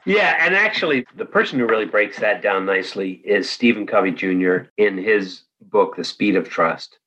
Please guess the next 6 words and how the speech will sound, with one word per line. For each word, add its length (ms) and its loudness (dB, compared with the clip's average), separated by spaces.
which 200 -2
you 80 0
mentioned 360 0
earlier. 520 0
Basically, 540 0
what 280 0